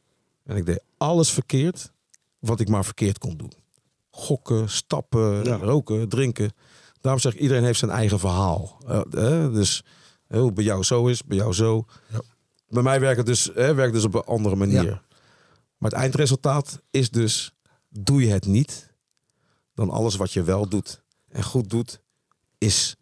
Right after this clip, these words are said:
Speaker 1: niet alleen goed, wordt zelfs uitmuntend. Dus ik was dan voetballer van het jaar en derde voetballer van het jaar van Nederland. Stel, ik had me gewoon alleen gefocust op voetbal.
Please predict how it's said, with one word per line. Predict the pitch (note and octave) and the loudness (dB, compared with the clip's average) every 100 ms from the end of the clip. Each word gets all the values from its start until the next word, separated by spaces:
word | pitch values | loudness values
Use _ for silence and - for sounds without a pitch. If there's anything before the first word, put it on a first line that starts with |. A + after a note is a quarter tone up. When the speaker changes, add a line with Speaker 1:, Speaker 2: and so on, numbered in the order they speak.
| - | -8
Speaker 1:
niet | C#3 G2+ | -4 0
alleen | G2 F#2 | 2 2
goed, | - C3+ - _ _ | 2 -2 -4 _ _
wordt | - F#2+ G#2 | -4 -2 0
zelfs | G2+ - | -2 -2
uitmuntend. | G#2 F#2 G2 E2+ G2+ - - _ _ _ _ _ _ | -2 -2 -2 -2 -6 -8 -18 _ _ _ _ _ _
Dus | - F#2+ - - - - - - - | -6 -2 -2 -6 -16 -20 -20 -20 -12
ik | - G#2 | -6 -2
was | G2 | -2
dan | - | -4
voetballer | - B2 A2 | -2 0 0
van | G2 | 0
het | F2+ | -2
jaar | G2+ G#2+ A2+ A2+ _ _ _ _ _ - | 0 0 -2 -8 _ _ _ _ _ -10
en | A2 | -4
derde | G2 G2+ | 0 0
voetballer | G2+ G2 | 0 -2
van | |
het | F#2+ | -2
jaar | G2 F2+ | -2 -2
van | F#2 | -2
Nederland. | F#2 F2 - - - _ _ - _ _ | -4 -4 -8 -18 -20 _ _ -20 _ _
Stel, | - - A2+ | -10 -2 -2
ik | A2 | 0
had | G#2 | -2
me | G2+ | -2
gewoon | - G2+ | -2 -4
alleen | - G#2 G#2 | 0 0 0
gefocust | - G#2+ F#2+ | -2 -4 -4
op | F#2 | -6
voetbal. | - F#2+ D2 C2 | -6 -6 -6 -10